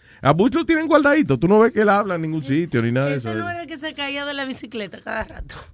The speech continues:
Speaker 1: Eh,
Speaker 2: ¿No era
Speaker 1: él y
Speaker 2: Bush?
Speaker 1: Maduro, sí, los dos.
Speaker 2: La, eh,
Speaker 1: Yeah. Eh, ¿qué te iba a decir? Ok, eh, tú ves, esto es una mala noticia. Cuando usted, por ejemplo, se levanta un día y se da cuenta de que usted lo ejecutaron hace diez años.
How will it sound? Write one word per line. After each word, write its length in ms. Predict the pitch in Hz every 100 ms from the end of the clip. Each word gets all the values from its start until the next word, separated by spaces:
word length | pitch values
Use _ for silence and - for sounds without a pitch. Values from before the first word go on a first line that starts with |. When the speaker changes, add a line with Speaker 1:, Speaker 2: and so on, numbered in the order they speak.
| _ _
Speaker 1:
Eh, 500 | - 123 120 104 90 82
Speaker 2:
¿No 60 |
era 120 | - -
Speaker 1:
él 200 | 143 202
y 40 |
Speaker 2:
Bush? 60 | 196
Speaker 1:
Maduro, 420 | 165 139 113 101
sí, 200 | 101 82
los 140 | 82
dos. 180 | 90 78 - -
Speaker 2:
La, 100 | - - - -
eh, 140 | - - 226 -
Speaker 1:
Yeah. 280 | 80 55 - _ _ _ _ _ _ _
Eh, 260 | - 123 123
¿qué 80 | 139
te 80 | 143
iba 100 | 160
a 40 |
decir? 200 | 147 151 - _
Ok, 180 | - 170
eh, 840 | 180 101 - 139 160 160 - - - - - 143
tú 100 | 175
ves, 120 | 196
esto 120 | 165
es 80 | 190
una 100 | 190
mala 220 | 175 170
noticia. 400 | 160 139 117 104
Cuando 220 | 98 107 104
usted, 180 | 135
por 140 | 131 147
ejemplo, 240 | 147 143
se 100 | 131
levanta 380 | 123 117 127 131
un 100 | 127
día 320 | 107 92 87 -
y 380 | 98 92 87 85
se 100 | 98
da 120 | 101
cuenta 280 | 104 113 110
de 80 | 104
que 60 | 95
usted 160 | -
lo 80 | 104
ejecutaron 500 | 101 101 92 98 98
hace 180 | 90 95
diez 220 | 87 87
años. 320 | 117 135 76